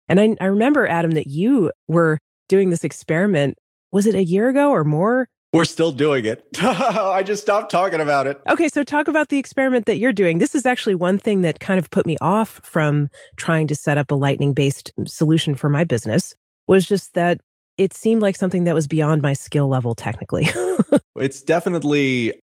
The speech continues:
Speaker 2: I guess at this point, a couple of years ago, maybe two years ago at this point, <laughs> we set up a Lightning node and a Lightning tipping service that allowed people to send us Lightning tips. And then things got busy and I actually stopped posting about it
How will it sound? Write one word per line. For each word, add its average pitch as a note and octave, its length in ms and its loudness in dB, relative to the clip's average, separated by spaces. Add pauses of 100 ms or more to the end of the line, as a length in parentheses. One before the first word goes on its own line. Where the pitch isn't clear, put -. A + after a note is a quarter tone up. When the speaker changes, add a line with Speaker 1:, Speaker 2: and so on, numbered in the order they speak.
(140)
Speaker 2:
I A#2 100 -6
guess B2 160 -4
at F#2 80 -8
this - 140 -6
point, G2 160 -6
a F#2 40 -6
couple A2+ 220 -4
of F2+ 80 0
years G#2+ 300 0
ago, F2 200 0
maybe F#2 440 -2
two - 140 -4
years G2+ 200 0
ago F2+ 180 0
at D#2+ 60 -4
this F2 160 -4
point, F#2+ 280 -2
<laughs> - 0 -
we D3+ 60 4
set C#3 200 0
up C#3 120 -4
a B2 40 -2
Lightning A2 440 -4
node F2+ 380 -4 (320)
and F#2+ 160 -2
a F2+ 240 0
Lightning A2 400 -2
tipping G#2+ 400 -4
service C#2 520 -6
that F#2 100 -2
allowed G2+ 300 2
people A2 180 -6
to F#2+ 80 -4
send G2 180 -4
us F#2 100 -4
Lightning F2 420 -4
tips. - 360 -6
And F#2+ 80 0
then F#2 320 -2
things A2 320 -4
got F2+ 240 -2
busy F#2+ 280 -2
and F2+ 100 -2
I E2+ 80 -2
actually F#2+ 260 -4
stopped - 260 -4
posting G2 360 -4
about F2 240 0
it F#2 120 -2